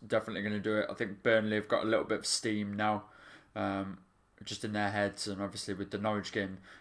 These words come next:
um, who are, they're done, uh, Norwich.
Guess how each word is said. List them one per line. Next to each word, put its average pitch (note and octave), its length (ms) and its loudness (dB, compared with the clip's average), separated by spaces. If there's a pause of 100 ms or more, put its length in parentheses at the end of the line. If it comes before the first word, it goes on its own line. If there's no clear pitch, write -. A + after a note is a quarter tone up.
(100)
um, F#2+ 220 -2 (140)
who A2 180 4
are, G2 260 6 (540)
they're A2 160 8
done, F2+ 340 -2 (300)
uh, G2 100 -2
Norwich. F#2+ 560 -2